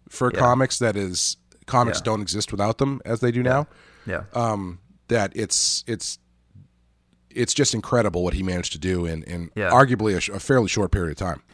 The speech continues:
Speaker 2: Yeah. Yeah. It's funny. Um, I never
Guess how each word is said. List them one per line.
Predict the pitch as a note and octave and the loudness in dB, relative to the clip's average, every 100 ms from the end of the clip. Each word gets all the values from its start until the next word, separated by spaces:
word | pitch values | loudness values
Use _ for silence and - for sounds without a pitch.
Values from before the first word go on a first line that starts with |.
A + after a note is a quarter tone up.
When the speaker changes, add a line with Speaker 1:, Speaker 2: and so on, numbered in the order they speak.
| - - - | -20 -16 -4
Speaker 2:
Yeah. | C#3+ D#3+ C3 G#2+ - - - - - _ _ _ | 2 6 8 6 0 -18 -20 -20 -20 _ _ _
Yeah. | - G#2 G2+ | -2 0 0
It's | D3 - | -4 -2
funny. | F3+ D3+ B2 | 0 0 0
Um, | A#2 G#2+ G#2+ - - _ | -2 -4 -10 -18 -20 _
I | - C3+ D#3+ | 2 2 4
never | D3+ C#3+ C3+ C3+ B2+ A#2+ - | 2 2 2 4 4 4 0